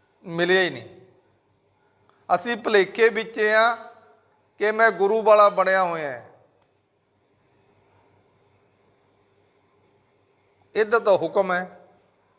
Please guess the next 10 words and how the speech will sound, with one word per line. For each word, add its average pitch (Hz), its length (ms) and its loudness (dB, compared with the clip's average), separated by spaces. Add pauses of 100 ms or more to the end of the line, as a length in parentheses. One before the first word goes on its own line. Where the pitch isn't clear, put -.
(1700)
ਕਿ 165 140 -4
ਵਿਘਨਾਂ 208 500 -2
ਦਾ 202 160 2
ਬੀਜ 175 240 -8
ਨਾਸ 185 340 0
ਹੋ 190 120 -4
ਗਿਆ, 185 200 0
ਦੁੱਖ 180 240 -8
ਨਸ 170 280 -2
ਗਏ। 175 320 -6